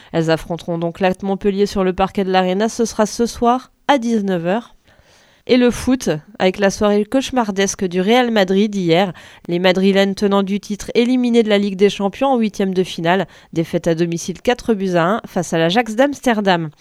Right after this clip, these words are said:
Et les joueurs du P S G croisent les doigts pour ne pas connaître la même déconvenue que Madrid. Le P S G qui reçoit Manchester United ce soir au Parc des Princes à vingt et une heures.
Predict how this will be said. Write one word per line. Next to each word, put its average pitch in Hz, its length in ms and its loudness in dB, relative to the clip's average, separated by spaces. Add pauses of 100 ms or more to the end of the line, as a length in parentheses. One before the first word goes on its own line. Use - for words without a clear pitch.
(300)
Et 208 120 2
les 226 140 6
joueurs 214 220 4
du 196 140 -6
P 214 120 0
S 196 180 4
G 202 100 2
croisent 190 320 0
les 202 100 4
doigts 202 160 2
pour 190 160 -4
ne 180 100 -2
pas 180 180 -2
connaître 185 420 -2
la 160 100 -2
même 170 240 -2
déconvenue 240 600 -2
que 311 100 -4
Madrid. 180 500 0 (300)
Le 165 120 -2
P 156 160 -2
S 156 120 2
G 185 140 0
qui 185 160 -8
reçoit 170 300 -2
Manchester 175 580 -4
United 185 480 -2
ce 214 160 -2
soir 202 260 -2
au 180 80 0
Parc 202 220 -2
des 202 120 0
Princes 202 360 -4
à 160 60 -2
vingt 214 300 -4
et 285 60 0
une 196 180 0
heures. 156 220 -2